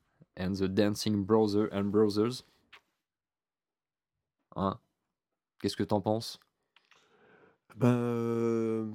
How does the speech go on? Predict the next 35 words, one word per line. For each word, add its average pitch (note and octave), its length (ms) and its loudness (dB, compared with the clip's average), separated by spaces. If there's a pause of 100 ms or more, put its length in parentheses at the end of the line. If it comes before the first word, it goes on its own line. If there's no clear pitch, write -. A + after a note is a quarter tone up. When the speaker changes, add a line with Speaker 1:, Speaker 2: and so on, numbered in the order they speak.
(500)
Speaker 2:
je B2+ 160 -8
vais A2+ 60 0
attendre C3 320 -4
que C3 80 -8
tu B2 140 -10
continues B2 420 -4
parce F#3+ 140 -6
Speaker 1:
Hmm. G3 120 -2
Speaker 2:
que B2+ 80 -4
je B2+ 140 -12
vois B2+ 240 -6
pas C3+ 120 -2
où C3 100 -6
tu - 140 -10
vas B2 80 -4
en B2 60 -6
venir A#2 240 -6
là. G#2+ 120 -12 (1080)
Speaker 1:
Et F#2 80 2
son A#2 200 0
dernier A#2 260 4
album, A#2 480 4
sorti - 360 -4
il G2+ 40 2
y - 20 6
a G2 40 6
une G#2 100 2
semaine, A#2+ 560 0 (460)
autant G2+ 280 -2
dire G2+ 260 -2
que G2 140 -6
c'est - 160 -6
du F#2+ 160 -4
tout A#2 140 -4
frais, F3+ 320 -2